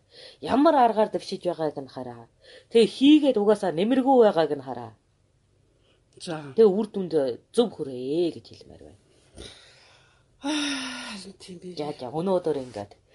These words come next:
Speaker 1: би өөрийнхөө цөхрлийг өгүүлээд өндөрлөе дөө.
Speaker 2: Харин тийм ээ, онгод хүртэл цөхөрчлээ шүү дээ. Ямар балаа юм бэ, те?
Speaker 1: За, за, угаасаа нэг жоохон гутран онгодтай байж. <laughs> Бусад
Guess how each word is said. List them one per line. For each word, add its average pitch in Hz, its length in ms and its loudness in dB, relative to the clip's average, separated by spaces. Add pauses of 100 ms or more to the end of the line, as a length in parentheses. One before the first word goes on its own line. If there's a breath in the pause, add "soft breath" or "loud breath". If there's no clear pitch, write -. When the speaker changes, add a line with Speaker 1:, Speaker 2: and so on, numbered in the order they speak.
(380 soft breath)
Speaker 1:
би 190 80 2
өөрийнхөө 165 400 -2
цөхрлийг - 640 -14 (560)
өгүүлээд 135 480 -8
өндөрлөе 101 480 -20
дөө. - 100 -20 (1120 loud breath)
Speaker 2:
Харин 180 160 -10
тийм 220 240 -4
ээ, 170 80 4
онгод 269 240 0
хүртэл - 240 -4
цөхөрчлээ - 460 -6
шүү - 180 -6
дээ. 156 160 -2
Ямар 175 160 -8
балаа 147 240 -8
юм 131 80 -18
бэ, - 160 -18
те? 214 160 -2
Speaker 1:
За, 127 540 -14
за, - 100 -18
угаасаа 202 640 2
нэг 180 160 -4
жоохон 156 240 -2
гутран 170 400 -8
онгодтай 151 560 -2
байж. 170 240 2
<laughs> 320 3000 0
Бусад 269 320 4